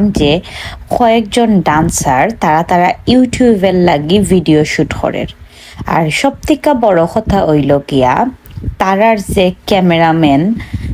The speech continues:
যে মহিলা, ভদ্র মহিলা, তানরে দেখিয়া আমার অত বালা লাগছে because of তাইন অত এফোর্ট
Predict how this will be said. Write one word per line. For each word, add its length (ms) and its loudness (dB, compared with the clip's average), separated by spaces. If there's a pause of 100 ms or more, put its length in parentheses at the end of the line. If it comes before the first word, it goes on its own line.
(240)
যে 200 2
মহিলা, 540 2
ভদ্র 400 -2
মহিলা, 360 2 (140)
তানরে 400 2
দেখিয়া 580 0
আমার 340 2 (100)
অত 340 -4 (180)
বালা 340 0
লাগছে 440 -2 (140)
because 440 0
of 80 -6 (120)
তাইন 200 0 (180)
অত 640 -4 (880)
এফোর্ট 540 2